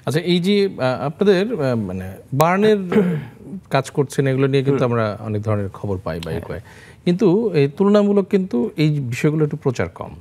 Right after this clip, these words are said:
Speaker 1: যে আপনার প্লাস্টিক সার্জারির মাধ্যমে যে আপনারা, মানে আপনাদের ইনস্টিটিউটে
Speaker 2: হুম।
Speaker 1: আপনারা যে বাচ্চাদের ঠোঁট কাটা, তালু কাটা,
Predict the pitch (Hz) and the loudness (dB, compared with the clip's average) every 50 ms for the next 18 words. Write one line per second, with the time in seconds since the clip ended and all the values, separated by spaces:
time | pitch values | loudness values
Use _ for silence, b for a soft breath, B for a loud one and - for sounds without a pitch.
0 | - - - - 92 98 92 92 87 - - 95 95 - - 98 98 - - 107 | -18 -14 -10 -6 -4 -4 -2 -4 -4 -6 -8 -8 -8 -6 -6 -8 -8 -6 -8 -8
1 | 98 - 104 98 95 101 98 98 95 92 92 95 - 101 98 92 95 90 90 - | -4 -4 -4 -4 -2 -2 -4 -2 -4 -4 -6 -6 -6 -6 -4 -4 -4 -6 -6 -8
2 | 95 90 85 - b b b b b b b - - 175 131 107 98 95 92 - | -8 -8 -8 -8 b b b b b b b -16 -12 -8 -6 -4 -4 -4 -6 -4
3 | - 117 123 131 127 120 113 101 - - 101 95 87 80 - 73 73 87 92 139 | -4 0 2 2 2 2 0 -2 -4 -8 -8 -8 -8 -8 -10 -12 -10 -8 -8 -6
4 | 120 - 90 87 87 87 92 90 95 113 131 117 98 87 85 - 92 87 92 90 | -6 -6 -8 -8 -8 -8 -8 -8 -8 -8 -8 -6 -6 -6 -6 -6 -8 -6 -4 -6
5 | 87 - - 101 95 - 90 85 82 - 90 82 87 90 90 87 - 87 | -6 -6 -6 -8 -6 -6 -8 -8 -8 -8 -10 -10 -8 -10 -10 -10 -10 -10